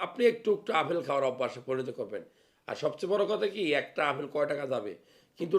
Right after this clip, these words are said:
টেস্টোস্টেরন কিনে দিতে গেলে টেস্টোস্টেরনের ওষুধের অনেক দাম। আপনি যদি হরমোন বাড়াইতে চান অনেক দাম,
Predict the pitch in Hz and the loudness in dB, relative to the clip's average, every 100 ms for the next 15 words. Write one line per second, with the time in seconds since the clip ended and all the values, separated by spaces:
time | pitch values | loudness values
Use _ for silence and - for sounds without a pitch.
0 | - 233 - 247 - - 208 190 - 240 | 4 2 2 0 0 2 2 2 -4 0
1 | 226 185 190 208 175 135 - - _ _ | 4 4 4 4 4 0 -4 -10 _ _
2 | - 220 226 - 240 - 214 214 220 202 | 0 4 4 4 0 4 2 4 4 4
3 | 180 196 170 214 - - 143 107 - _ | 2 4 4 4 2 2 0 0 -6 _
4 | _ _ - 247 196 180 202 185 - _ | _ _ -4 -2 -2 -2 0 0 -2 _
5 | _ - 127 202 247 247 208 202 208 214 | _ -2 4 4 4 4 6 6 6 2
6 | 196 160 - 180 247 262 254 - 143 | 2 2 4 10 12 12 12 2 0